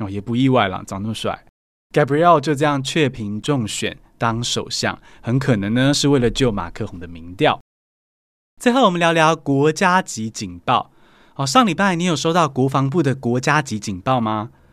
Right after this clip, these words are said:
那时候我正在切洋葱，然后手机突然一直震，一直震。我就先读简讯的中文部分，发现是中国发射卫星。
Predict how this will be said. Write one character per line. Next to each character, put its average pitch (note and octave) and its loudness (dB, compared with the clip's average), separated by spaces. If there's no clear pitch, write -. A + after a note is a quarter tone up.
那 A3 2
时 G3+ 4
候 G3+ 8
我 D#3+ 6
正 E3 -2
在 D#3+ 4
切 D3 0
洋 G#2+ 0
葱， G#2+ -6
然 A#2+ -2
后 D3 2
手 A2 -2
机 C3 -2
突 C#3 -4
然 A#2 0
一 D3+ -6
直 C3 -8
震， C3+ 0
一 C3 -2
直 - -14
震。 - -4
我 B2 -4
就 G3 4
先 F3 2
读 C3+ 2
简 A2+ 0
讯 C3+ 0
的 A#2+ 2
中 A#2 -2
文 G2+ -2
部 G#2+ -6
分， G#2 -6
发 A#2+ -4
现 C3 -4
是 A2+ -6
中 G3 -2
国 B2+ 0
发 C#3+ 0
射 C3+ -2
卫 A2 0
星。 G#2+ -6